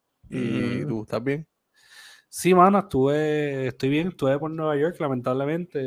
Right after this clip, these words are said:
Speaker 2: y, um, no, en verdad estuvo chilling, eh.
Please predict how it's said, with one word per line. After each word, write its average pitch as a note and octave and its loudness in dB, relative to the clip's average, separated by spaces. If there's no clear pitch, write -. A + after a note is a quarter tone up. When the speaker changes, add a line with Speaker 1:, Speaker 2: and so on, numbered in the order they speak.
Speaker 2:
y, G#2+ -16
um, G#2 -8
no, A#2+ 6
en D#3 6
verdad C3 8
estuvo D#3 6
chilling, C#3+ -2
eh. G#2+ -6